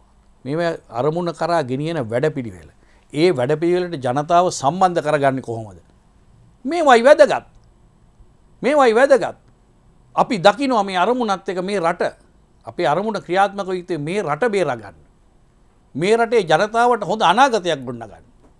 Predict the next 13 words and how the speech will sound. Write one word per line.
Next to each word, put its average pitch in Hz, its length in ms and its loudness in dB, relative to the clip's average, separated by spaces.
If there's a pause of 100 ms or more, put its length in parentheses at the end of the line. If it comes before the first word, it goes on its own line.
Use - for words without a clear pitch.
(440)
මේ 180 240 2
රටේ 240 300 0
දරුවන්ට 190 520 0 (1800)
දේ-, 131 180 -10
අපිට 254 300 -6 (100)
වැඩිය 202 320 2 (640)
දෙපයින් 190 560 0
නැගී 190 260 -6
සිටින්න 240 400 -8
පුළුවන් 240 280 -4
අවස්ථා 240 480 2
ඇති 143 220 -4
කරන්න. 113 280 -18